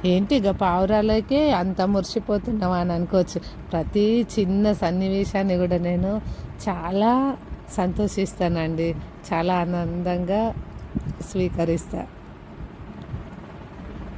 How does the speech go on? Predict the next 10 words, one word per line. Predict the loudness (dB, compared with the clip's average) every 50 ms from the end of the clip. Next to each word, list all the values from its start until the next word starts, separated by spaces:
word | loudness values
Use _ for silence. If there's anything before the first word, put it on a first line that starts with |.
| -4 0 2
చిన్న | 4 4 4
చిన్న | 2 0 0 0 2 4 4 4 4 2 2 2 2 2 0 0 -2 -4 -8 -12 -14 -14 -12 -14 -14 -14 -10 -6 -4 -2
ఆనందాలే | 0 2 2 2 2 4 4 4 4 4 4 4 2 2 0 0 -2 -4 -2 -2
అవి | 0 2 2 2
నాకు | 2 0 -2 -2 -2 -2 0 0 -2 -4 -8 -12 -14 -12 -8 -6
పెద్దగా | -6 -4 0 2 2 4 4 4 2
అనిపిస్తాయి, | 2 0 0 0 -2 -2 -2 -4 -4 -4 -4 -6 -8 -12 -14 -14 -12 -10 -10 -10 -10 -12 -14 -16 -16 -16 -16 -16 -16 -16 -16 -16 -16 -16 -14 -12 -12 -12 -10 -10 -10 -10 -10 -10 -10 -10 -10 -10 -12 -12 -12 -12 -12 -8 -6 -6 -6 -6 -10 -12 -12 -12 -12 -12 -12 -12 -12 -12 -10 -8 -6 -6 -6 -6 -6 -8 -8 -8 -10 -12 -12 -12 -12 -14 -14 -14 -14 -16 -14 -12 -12 -12 -12 -12 -12 -12 -14 -14 -14 -12 -12 -12 -12 -12 -12 -14 -14 -6 0 2
మనసు | 4 4 4 2 0 0 -2
ప్రశాంతంగా | -2 0 0 0 0 2 2 2 2 2 2 0 0 0 0 0
ఉంటుంది. | -2 -2 -2 -4 -2 -2 -2 -2 -4 -6